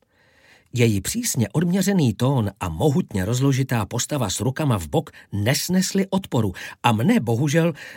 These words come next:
nezbylo, než se s trpkou nelibostí podvolit, neboť manželská smlouva jasně vyhrazovala moje práva a povinnosti a hovořila strohou právnickou řečí, že bez svolení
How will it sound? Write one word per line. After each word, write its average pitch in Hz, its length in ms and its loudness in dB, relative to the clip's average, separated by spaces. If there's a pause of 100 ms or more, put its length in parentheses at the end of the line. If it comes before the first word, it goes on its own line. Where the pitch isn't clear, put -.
nezbylo, 123 540 0
než 165 180 -2
se 98 140 -4
s - 80 -4
trpkou 127 420 -4
nelibostí 151 600 -2
podvolit, 123 520 0 (360)
neboť 101 340 -2
manželská 131 760 2
smlouva 127 560 -4
jasně 156 500 -4
vyhrazovala 131 680 0
moje 101 240 0
práva 117 480 -2
a - 80 -8
povinnosti 127 680 0 (440)
a - 40 -2
hovořila 123 600 0
strohou 160 540 2
právnickou 135 760 2
řečí, 95 500 -2 (360)
že 98 180 2
bez 123 240 0
svolení 101 760 0